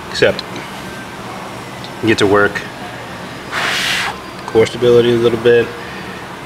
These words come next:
pressing through your elbows, nice straight arms the whole time. No matter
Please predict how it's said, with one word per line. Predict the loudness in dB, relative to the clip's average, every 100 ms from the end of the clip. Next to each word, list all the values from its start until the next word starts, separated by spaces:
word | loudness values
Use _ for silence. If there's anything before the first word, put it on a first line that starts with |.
| -14 -8
pressing | 0 2 2 0 -2 -4 -10 -10 -12 -12 -12 -12 -12 -12 -12 -12 -12 -12 -12 -12 -12 -12 -14 -14 -14 -14 -14 -14 -14 -2
through | 4 8 8
your | 8
elbows, | 8 8 6 6
nice | 2 4
straight | 4 6 6
arms | 6 4
the | 4
whole | 4 4
time. | 4 4 6 6 4 0 -12 -12 -12 -12 -12 -12 -12 -12 -12 -8 0
No |
matter | 2 4 4